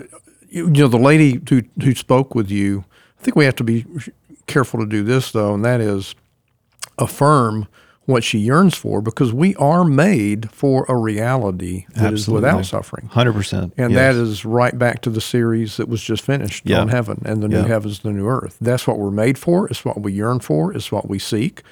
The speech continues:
Speaker 1: But just as was preached in this, in this last series, that's the, the great thing of the new heavens and the new earth, that there, there is no more death or mourning or crying or pain,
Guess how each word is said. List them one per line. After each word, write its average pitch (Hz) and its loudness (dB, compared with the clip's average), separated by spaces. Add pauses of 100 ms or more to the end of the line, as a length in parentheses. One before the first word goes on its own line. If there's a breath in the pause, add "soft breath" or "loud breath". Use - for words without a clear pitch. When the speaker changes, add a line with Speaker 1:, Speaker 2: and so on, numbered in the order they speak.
(540 soft breath)
Speaker 1:
But 104 -6
just - -6
as 113 -6
was 113 -6
preached - -6
in 113 -4 (100)
this, 107 -6
in 120 -6
this 104 -6
last 110 -2
series, 147 2
that's 139 2 (300)
the, 107 -2
the 104 -4
great 120 2
thing 113 2
of 104 -2
the 104 -4
new 101 -2
heavens 98 -2
and 101 -4
the 98 -2
new 92 -2
earth, 92 -4 (440 soft breath)
that 113 0
there, 175 6
there 113 -2
is 101 -6
no 113 -2
more 101 -4
death 92 -6
or 113 -6
mourning 101 -6
or 101 -8
crying 98 -6
or 127 0
pain, 95 -4